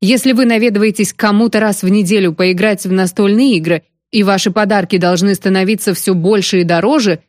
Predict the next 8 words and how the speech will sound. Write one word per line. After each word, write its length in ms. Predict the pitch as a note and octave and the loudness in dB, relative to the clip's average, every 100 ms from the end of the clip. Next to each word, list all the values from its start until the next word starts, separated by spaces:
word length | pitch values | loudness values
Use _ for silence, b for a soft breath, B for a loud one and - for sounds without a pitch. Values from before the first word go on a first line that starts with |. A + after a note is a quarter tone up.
| _ _ - | _ _ -6
Через 360 | A3+ G#3+ G3 | 0 0 0
несколько 480 | G3+ G#3+ B3 G3 F#3+ | 0 -2 -2 -2 0
лет 320 | E3+ G#3 C4 | 0 -2 -2
дело 380 | F3+ E3 F3+ B3+ | -4 -2 0 0
дойдёт 520 | G#3 F#3 E3 F#3 A3+ - | 0 0 0 -2 -2 -4
до 200 | F3 G3 | -2 0
каркасного 600 | A3 G3+ F3+ E3 F#3+ F#3+ | -2 -2 -2 -2 -2 0
бассейна. 540 | G3+ G#3 D#4+ A3+ - | -2 0 0 0 -4